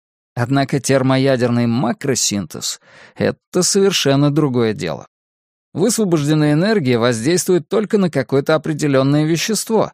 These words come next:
а вся остальная материя пропускает сквозь себя энергию макросинтеза совершенно беспрепятственно.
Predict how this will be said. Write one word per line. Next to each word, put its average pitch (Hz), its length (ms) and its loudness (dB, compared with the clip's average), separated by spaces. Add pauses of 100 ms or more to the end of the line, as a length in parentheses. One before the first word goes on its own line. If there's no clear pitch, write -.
(340)
а 120 100 -2
вся - 220 0
остальная 147 460 0
материя 120 640 0
пропускает 143 720 -2
сквозь 131 260 -2
себя 131 380 0
энергию 127 400 0
макросинтеза 123 880 -2
совершенно 151 840 0
беспрепятственно. 120 1000 -4